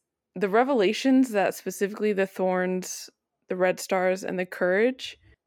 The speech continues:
um, oh, sorry, not the Thorns, the Red Stars, and the Courage, the Thor-, the Thorns, the Red Stars, and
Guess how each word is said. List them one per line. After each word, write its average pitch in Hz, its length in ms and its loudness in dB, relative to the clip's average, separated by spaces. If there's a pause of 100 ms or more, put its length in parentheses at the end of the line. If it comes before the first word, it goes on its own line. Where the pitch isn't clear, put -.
(100)
um, 165 380 2
oh, 208 60 2
sorry, 175 220 4
not 170 260 -2
the 185 100 -12
Thorns, 156 320 -2
the - 60 -10
Red 165 120 -4
Stars, 165 220 -6
and 143 60 -8
the - 40 -8
Courage, - 240 -6
the 190 160 -8 (160)
Thor-, 180 220 -2 (100)
the 196 100 -4
Thorns, 190 380 0
the 180 100 -4
Red 170 220 0
Stars, 190 460 0 (300)
and 170 340 -2